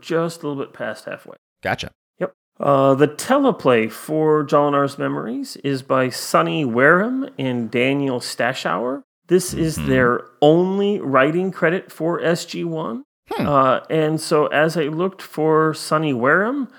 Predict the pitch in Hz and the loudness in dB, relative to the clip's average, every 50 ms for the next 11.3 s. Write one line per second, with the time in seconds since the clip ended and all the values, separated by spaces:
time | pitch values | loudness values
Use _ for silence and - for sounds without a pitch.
0 | - _ _ _ - - 139 151 170 196 208 190 - 208 185 170 175 175 - 156 | -20 _ _ _ -8 -2 0 2 4 4 2 2 0 0 0 0 0 -2 -2 -6
1 | 147 151 - - - 190 202 196 220 214 196 - - - 170 165 165 160 151 - | -8 -8 -8 -4 0 0 0 0 0 -2 -2 -2 -2 -2 0 0 0 -2 -2 -6
2 | - - - 143 143 147 147 139 - - - - - - - - 156 151 139 151 | -12 -8 -2 0 2 2 2 0 -2 -10 -16 -18 -16 -12 -8 -6 -4 0 4 4
3 | 147 147 143 - 139 131 - - 139 - - 143 139 135 - - - - 131 - | 4 2 2 -2 -2 -2 -2 -4 -8 -6 -6 -4 -4 -4 -4 -6 -2 -2 -2 -2
4 | - 139 139 147 - - 156 - 180 - - 233 240 277 - _ _ _ _ - | -2 0 0 0 2 2 0 -2 -2 -2 0 2 0 0 -2 _ _ _ _ -4
5 | 143 135 131 131 - - - - _ _ _ _ _ - 170 196 - - 247 139 | 0 2 2 2 0 -2 -8 -8 _ _ _ _ _ -2 0 0 2 4 4 2
6 | 127 131 - 71 55 - - - - - 127 - - 185 180 175 - - 175 165 | 2 2 -2 -4 -6 -10 -12 -6 -2 -2 -2 0 0 0 0 0 2 2 2 4
7 | 156 160 160 160 160 156 156 156 156 156 147 147 - - 185 175 175 170 170 170 | 4 2 2 2 0 0 0 0 -2 -2 -4 -6 -8 -4 0 0 2 2 2 -2
8 | - - - 156 151 147 - 156 156 156 143 - - - 151 139 143 139 127 98 | -4 -4 -4 -4 -4 -4 -4 -4 -4 -4 -4 -4 -6 -8 -2 0 2 2 0 0
9 | - - - 143 143 139 139 143 135 135 135 143 151 139 - 147 143 139 139 - | -6 -8 -10 -8 -8 -8 -8 -10 -10 -6 -2 0 0 2 4 2 2 2 0 -4
10 | - - - - - 139 135 131 131 131 131 127 131 123 117 120 123 _ _ - | -8 -8 -8 -4 -2 0 0 0 0 0 0 -2 -4 -4 -6 -10 -16 _ _ 0
11 | - 202 160 113 104 | 4 4 4 4 0